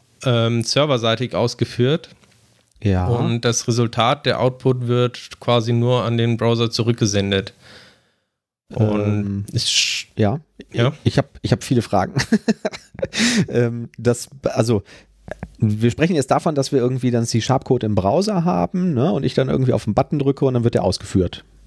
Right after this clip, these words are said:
Speaker 2: Auf dem Server, wie du jetzt gerade sagst.
Speaker 1: Genau.
Speaker 2: So, und, ähm,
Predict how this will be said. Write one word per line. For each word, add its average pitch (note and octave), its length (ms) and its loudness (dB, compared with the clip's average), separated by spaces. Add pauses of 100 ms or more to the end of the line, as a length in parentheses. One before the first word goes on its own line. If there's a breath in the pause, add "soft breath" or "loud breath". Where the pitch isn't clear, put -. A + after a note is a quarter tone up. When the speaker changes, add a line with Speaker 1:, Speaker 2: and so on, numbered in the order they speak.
(400)
Speaker 2:
Auf G2+ 140 2
dem A2 100 0
Server, F2+ 320 0
wie F#2 60 -6
du F2+ 100 -4
jetzt F2 120 -4
gerade F2 200 -2
sagst. - 380 -6 (760 loud breath)
Speaker 1:
Genau. G#2+ 320 0 (200)
Speaker 2:
So, G#2 200 2
und, G#2+ 400 -2
ähm, A2 680 0